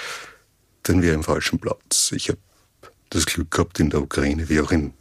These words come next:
allen anderen Operationen mit Leuten zu arbeiten, die professionell sind, die wissen, was sie tun, die auch, ja, einfach Erfahrung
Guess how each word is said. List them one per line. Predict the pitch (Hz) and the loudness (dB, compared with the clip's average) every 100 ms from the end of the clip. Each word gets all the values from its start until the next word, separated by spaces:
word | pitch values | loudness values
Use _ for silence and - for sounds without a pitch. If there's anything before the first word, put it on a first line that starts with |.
| _ _ _ _ - | _ _ _ _ -6
allen | - 78 | -4 -2
anderen | 85 92 90 82 | 0 2 2 2
Operationen | - 76 76 - 85 82 | 0 -2 0 0 2 2
mit | 76 - _ _ _ _ _ _ | -2 -6 _ _ _ _ _ _
Leuten | - 76 80 - 78 | 0 2 0 0 -2
zu | - - | 0 0
arbeiten, | - - 87 - | 0 -2 -2 -4
die | - - | -10 -6
professionell | - 87 - - - 120 85 | -2 0 0 -2 0 -2 -2
sind, | - - 127 - | -4 -4 -12 -8
die | - - - - - - | -6 -4 -8 -14 -20 -4
wissen, | 95 80 - 87 | 2 2 4 2
was | 76 - | 0 0
sie | - | -2
tun, | - 82 82 92 - - - - - - - - - - - _ _ - | 2 4 6 4 2 -12 -12 -8 -8 -10 -12 -14 -14 -18 -20 _ _ 2
die | 95 | 6
auch, | 80 85 76 - - - - - - - - - - - - - - | 6 4 0 -2 -4 -4 -2 2 2 2 0 -2 -6 -8 -10 -12 -2
ja, | 95 95 92 - _ _ _ _ _ _ _ - | 2 2 -2 -12 _ _ _ _ _ _ _ -8
einfach | - 87 - _ _ _ _ _ _ _ _ - | -2 -2 -4 _ _ _ _ _ _ _ _ -6
Erfahrung | - - 76 78 78 76 | -2 0 2 2 2 -2